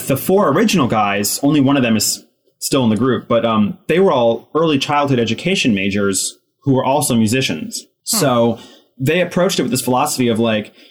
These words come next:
Speaker 1: you have to sing about things that they care about and they have to have a job to do. And, like, they're part of this. That's,
Speaker 2: Mm-hmm.
Speaker 1: like, a really important part of all of their songs at a psychological and, like, developmental level, is that you have to give them a job to do. And that's something that really affected me in my work with children,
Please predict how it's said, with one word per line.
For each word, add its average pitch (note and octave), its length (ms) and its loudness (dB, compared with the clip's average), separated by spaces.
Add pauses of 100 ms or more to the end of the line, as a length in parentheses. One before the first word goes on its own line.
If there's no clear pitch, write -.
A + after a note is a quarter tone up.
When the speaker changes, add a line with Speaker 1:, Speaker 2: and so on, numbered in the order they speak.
Speaker 1:
you C#3 60 2
have D3 80 0
to D3 60 -2
sing D#3+ 240 0
about F#3+ 240 0
things D#3+ 240 0
that A#2 160 -4
they B2 160 -2
care G#2 280 -2
about F#2+ 400 -4 (120)
and B2 140 2
they C3+ 80 2
have D3 220 -2
to - 80 -4
have C3+ 160 -2
a A#2 40 0
job A2 420 -2
to A#2+ 60 -6
do. C#2+ 420 -8 (200)
And, A2 200 2
like, A2 160 0
they're B2 160 0
part G#2+ 260 -4
of F2+ 100 -4
this. - 460 -6
That's, B2+ 140 0
Speaker 2:
Mm-hmm. C3 80 -2
Speaker 1:
like, B2 100 -2
a A#2 60 2
really B2+ 180 2
important A2+ 360 0
part A2 140 -2
of G#2+ 60 -4
all A2+ 160 2
of A#2 80 -2
their G#2 140 0
songs F2+ 680 -6
at G#2 100 -2
a G2+ 60 -2
psychological G#2+ 680 -2
and, F2+ 100 -2
like, F#2+ 140 -4
developmental G2 560 -2
level, F2+ 320 -4
is A2 200 -2
that G2+ 340 -2 (340)
you C3+ 100 2
have C3+ 100 0
to E3 60 0
give C#3+ 260 0
them B2+ 140 2
a A2+ 60 2
job G#2+ 300 0
to G#2 80 -2
do. D2+ 280 -6
And C#3+ 140 2
that's F3 140 -2
something F#3 180 4
that B2+ 160 2
really A#2 480 0
affected A2 420 -2
me B2+ 220 2
in A2 80 2
my A2+ 160 2
work G#2+ 220 -2
with F#2+ 120 -10
children, - 400 -6